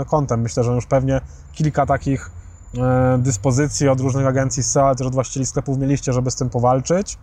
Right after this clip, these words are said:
E, jak ty oceniasz w ogóle możliwości Presty pod tym kątem, żeby ją optymalizować pod, no, jak najbardziej optymalne,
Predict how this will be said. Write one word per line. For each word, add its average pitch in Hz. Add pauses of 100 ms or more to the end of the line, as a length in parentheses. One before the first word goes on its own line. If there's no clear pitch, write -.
(480)
E, 127
jak 143
ty 143
oceniasz 135
w 127
ogóle 131
możliwości 131
Presty 135
pod -
tym 127
kątem, 135
żeby 127
ją 123
optymalizować 127
pod, 123 (400)
no, 127
jak 131
najbardziej 127
optymalne, 120